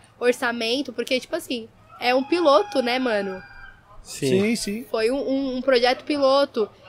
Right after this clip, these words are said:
Speaker 1: Então, tipo assim, até entender que é um projeto piloto, como vai, como que você faz um rolê, o que que você tem de gasto, o que que você não tem, quanto é criar um flyer, eu não sabia quanto é o valor de um flyer, mano. Tipo assim, eu sei quanto a gente ganha como D J, que ainda
Speaker 3: Sim,
Speaker 1: é
Speaker 3: sim.
Speaker 1: foda,
Speaker 2: Sim, sim.
Speaker 1: mas que a gente tenta valorizar a gente, né?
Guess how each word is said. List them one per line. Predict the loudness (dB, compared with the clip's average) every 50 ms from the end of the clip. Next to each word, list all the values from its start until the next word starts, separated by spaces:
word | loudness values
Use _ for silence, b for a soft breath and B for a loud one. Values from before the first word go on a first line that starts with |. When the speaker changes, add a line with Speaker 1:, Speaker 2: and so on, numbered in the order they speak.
| B -8
Speaker 1:
Então, | -6 -4 -2 0 2 2 2
tipo | 0 0 -2 -2
assim, | -2 -2 -2 -2 -4 -2
até | -2 -2 -2 -2 -2
entender | -2 -4 -6 -4 -2 0 0 0
que | 0
é | -2
um | -4
projeto | -2 -2 -2 0 0 0 -2 -4 -8
piloto, | -10 -8 -6 -4 -2 0 2 4 4 4 2 0 -4 -6
como | -2 2 2 4 4 2 0 -2 -2
vai, | 0 2 2 4 6 6 6 4 2 0 B B B B
como | 0 2 4 4 4 2
que | 0 2
você | 2 2 2 2 0 0
faz | 0 0 -2 -2 -2
um | -2
rolê, | -2 0 0 0 0 2 2 4 4 4 2 2
o | -2 -6 -20 -20 -8 -2
que | 0 0
que | 0 2
você | 0 0 0 0
tem | 0 -4
de | -4 -4
gasto, | -6 -2 2 4 4 6 4 4 2 -2 -6 -8 -10 -10 -10 -10
o | -8
que | -6 -4
que | -2 2
você | 2 2 4 4 2
não | 2 2 -2
tem, | -4 -2 -2 0 0 0 -2
quanto | 0 2 2 4 4 4 2 0
é | -2
criar | 0 2 2 2 2
um |
flyer, | 0 0 0 0 0 0
eu | -2
não | -4
sabia | -6 -8 -10 -6 -6 -4
quanto | -4 -4 -4 -4 -2
é |
o | -2
valor | 0 0 0
de | 0 -2
um | -8
flyer, | -8 -6 -4 -4 -2 -2 -2 -2
mano. | 0 0 0 0 -2 -6 -10 B B B B B B B
Tipo | -14 -14 -12 -10
assim, | -10 -10 -6 -2 0 2 2
eu | 2
sei | 4 2 2
quanto | 2 0 -6 -6 -4
a | -4
gente | -4 -2 0 0 0
ganha | 0 2 2 6 6 6 6 4
como | 2 0 0 0
D | 0 0 0
J, | 2 4 4 4 4 4 4 4 2 0 -4 -4
que | -2
ainda | -2 0 2 4 4
Speaker 3:
Sim, | 4
Speaker 1:
é | 4
Speaker 3:
sim. | 2 0 4
Speaker 1:
foda, | 6 6 8 8 6 6 6 4 2
Speaker 2:
Sim, | 2 -2 -6
sim. | -6 -6 0 2
Speaker 1:
mas | 2 2 4
que | 4
a | 2
gente | 2 4 2
tenta | 2 2 2 4
valorizar | 4 4 6 6 4 4 2 2 2 2 2
a | 2
gente, | 2 0 0 0 0 -2 -2 -4 -8 -6 -4
né? | -2 -2 -4 -4